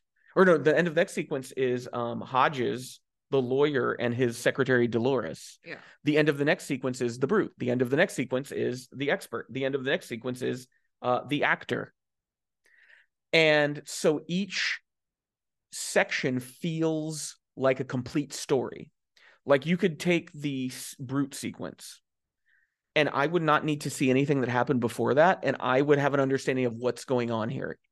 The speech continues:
Speaker 1: There's not a lot of dialogue spoken, but I would understand, okay, these guys are involved in, like, organized crime in some way. This one guy is sneaking into the other guy's house to kill him for some reason.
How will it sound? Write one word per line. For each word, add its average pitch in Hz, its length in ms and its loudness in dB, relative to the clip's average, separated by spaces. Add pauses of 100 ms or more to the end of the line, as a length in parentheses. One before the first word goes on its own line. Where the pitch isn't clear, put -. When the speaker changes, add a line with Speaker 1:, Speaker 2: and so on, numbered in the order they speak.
(360)
Speaker 1:
There's 139 180 2
not 117 220 4
a - 20 6
lot 139 180 6
of 147 100 0
dialogue 160 440 6
spoken, 190 480 2 (320)
but 123 100 0
I 123 60 6
would 135 140 4
understand, 131 460 0 (300)
okay, 123 500 4 (300)
these 123 180 2
guys 160 340 6
are 170 100 4
involved 139 640 6
in, 131 160 -2
like, 117 320 -4
organized 123 480 0
crime 175 320 4
in 175 80 4
some 170 300 0
way. 147 420 0 (240)
This 131 180 0
one 139 240 2
guy 147 180 4
is 131 160 4
sneaking 131 380 -4
into 117 160 -4
the 123 140 2
other 120 140 2
guy's 120 200 0
house 120 200 0
to 113 100 -6
kill 151 280 4
him 156 140 4
for 151 160 0
some 143 240 2
reason. 135 460 2